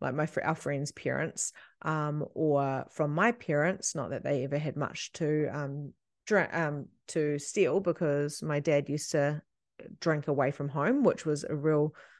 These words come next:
blessing. So he would go binge drink somewhere else. That whole rugby mentality as well, like going to the rugby club and, um, or he had best friends that were alcoholics.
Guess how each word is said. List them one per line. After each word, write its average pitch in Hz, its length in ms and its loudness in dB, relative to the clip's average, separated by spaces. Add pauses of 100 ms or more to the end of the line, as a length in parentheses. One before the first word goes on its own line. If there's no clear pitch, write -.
(100)
blessing. 233 500 2
So - 140 0
he 165 100 4
would 147 140 2
go 143 140 6
binge 147 360 0
drink 143 260 -4
somewhere 143 360 0
else. 320 380 6 (340)
That - 140 2
whole 233 160 6
rugby 147 360 2
mentality 143 800 0
as 147 180 -2
well, 147 320 4
like - 160 2
going 147 260 0
to 156 140 0
the 147 200 2 (360)
rugby 160 280 4
club 151 420 2 (100)
and, 143 640 -2
um, 143 500 -2 (560)
or 175 140 0
he 165 240 4
had 160 240 0
best 151 240 -2
friends 143 340 0
that 131 180 2
were 214 180 6
alcoholics. 151 800 0